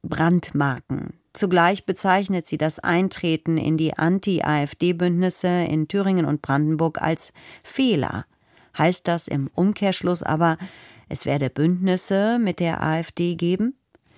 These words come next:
Fragt die Ostsee-Zeitung. Dass A F D und B S W zusammenarbeiten, liegt inhaltlich nicht fern, argumentiert der Südkurier aus Konstanz.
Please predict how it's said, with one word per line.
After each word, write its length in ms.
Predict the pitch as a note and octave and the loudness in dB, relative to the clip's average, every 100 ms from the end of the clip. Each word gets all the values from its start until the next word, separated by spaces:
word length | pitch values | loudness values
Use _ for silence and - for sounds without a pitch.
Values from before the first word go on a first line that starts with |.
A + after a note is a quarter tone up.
| - - _ | -20 -20 _
Fragt 420 | - C#3 C#3+ - | -6 -4 -4 -6
die 160 | B2+ - | -6 -2
Ostsee-Zeitung. 840 | E3 - - G2+ - A#2 - - - _ _ _ _ _ _ _ _ _ _ _ _ _ _ - - - - - - - - _ | -2 -2 -6 -6 -6 -6 -6 -10 -14 _ _ _ _ _ _ _ _ _ _ _ _ _ _ -20 -20 -20 -20 -20 -20 -20 -20 _
Dass 300 | - D3+ D3 | 2 2 2
A 240 | - D#3 D#3 | 0 2 2
F 120 | F#3 | 0
D 300 | - A3 C#4+ | -2 0 2
und 140 | B3 | 2
B 100 | G#3 | 2
S 180 | G#3 G3 | 0 0
W 140 | G3+ A3+ | -2 0
zusammenarbeiten, 1120 | - E3+ D#3 A#3 B3+ - C#3+ C3+ - - D3 | -2 0 2 4 2 2 0 0 -4 -2 -2
liegt 280 | D3+ E3 - | -2 -2 0
inhaltlich 540 | A3 A3 G3+ F#3+ - | 2 2 2 -2 0
nicht 240 | G3 - | -2 -2
fern, 400 | - A3 A3 F3 | -4 0 2 2
argumentiert 1000 | C3+ - C3+ B2+ B2+ - D3 D3 - _ | 0 -2 -2 -2 -2 -2 -2 -2 -6 _
der 280 | C#3+ C#3+ C#3+ | -2 0 0
Südkurier 680 | C#3+ G#3+ - - E3+ E3+ - | -2 -4 -4 -4 0 0 0
aus 200 | C#3 - | -2 -4
Konstanz. 680 | - G3+ - C3 B2 - | -2 -2 -2 -6 -6 -8